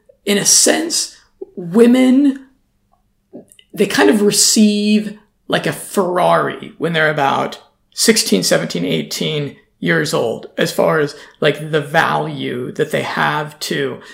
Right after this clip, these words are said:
society. And over time, that's going to predictably decline.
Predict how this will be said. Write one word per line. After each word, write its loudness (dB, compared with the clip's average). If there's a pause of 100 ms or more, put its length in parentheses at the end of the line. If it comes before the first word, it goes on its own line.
(120)
society. 0 (300)
And 2
over 6
time, -4
that's -2
going -6
to -6 (140)
predictably -2 (200)
decline. 0